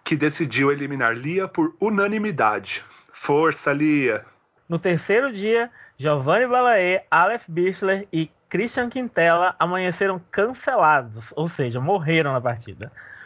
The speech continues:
Speaker 2: Força, ícones! O suposto detetive Igor Valenzuela defendeu Roger Santos como personagem do bem.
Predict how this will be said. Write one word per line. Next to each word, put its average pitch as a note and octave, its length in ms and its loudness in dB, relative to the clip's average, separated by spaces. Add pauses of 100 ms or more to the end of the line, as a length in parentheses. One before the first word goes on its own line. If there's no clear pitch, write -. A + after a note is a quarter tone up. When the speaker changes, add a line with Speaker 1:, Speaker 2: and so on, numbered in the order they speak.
(160)
Speaker 2:
Força, G3+ 560 0
ícones! B2 720 -4 (480)
O E3 100 -2
suposto G#3 440 -2
detetive F3+ 840 -2
Igor B3 320 0
Valenzuela G3+ 840 2
defendeu F#3+ 560 0
Roger F#3 420 0
Santos F3 460 -4
como F#3+ 200 -2
personagem E3 600 0
do F3 120 -2
bem. C3 260 -4